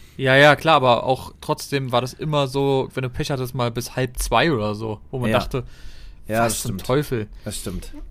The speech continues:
Speaker 2: Ging auch sehr lange.
Speaker 1: Also.
Speaker 2: Kann ich dir auch sagen, woran das liegt? Weil das immer bei einem öffn-, äh, bei, bei einem nicht öffentlich-rechtlichen Sender, sondern bei einem Privatsender war, wo mindestens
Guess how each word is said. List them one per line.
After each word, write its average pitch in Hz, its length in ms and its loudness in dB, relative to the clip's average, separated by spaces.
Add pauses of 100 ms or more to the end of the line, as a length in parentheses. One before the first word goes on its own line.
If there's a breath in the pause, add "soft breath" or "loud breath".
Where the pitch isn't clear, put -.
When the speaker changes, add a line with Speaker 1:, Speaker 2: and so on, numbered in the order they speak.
(100)
Speaker 2:
Ging 113 180 -4
auch 131 140 2
sehr 135 140 2
lange. 127 200 4
Speaker 1:
Also. 113 260 0
Speaker 2:
Kann 147 180 2
ich 170 100 0
dir 147 120 0
auch 139 80 0
sagen, 147 300 4
woran 131 220 2
das 113 180 2
liegt? - 320 -8 (680 loud breath)
Weil 127 320 6
das 117 200 -2
immer 180 440 0
bei 139 240 0
einem 135 200 -2
öffn-, 165 400 -4
äh, 120 180 -4
bei, 131 180 0
bei 127 200 -2
einem 127 420 -4
nicht 175 320 -4
öffentlich-rechtlichen 131 920 -6
Sender, 113 380 -2
sondern 123 360 -2
bei 120 80 4
einem 117 160 0
Privatsender 117 720 0
war, 123 260 0
wo 131 100 0
mindestens 175 720 -2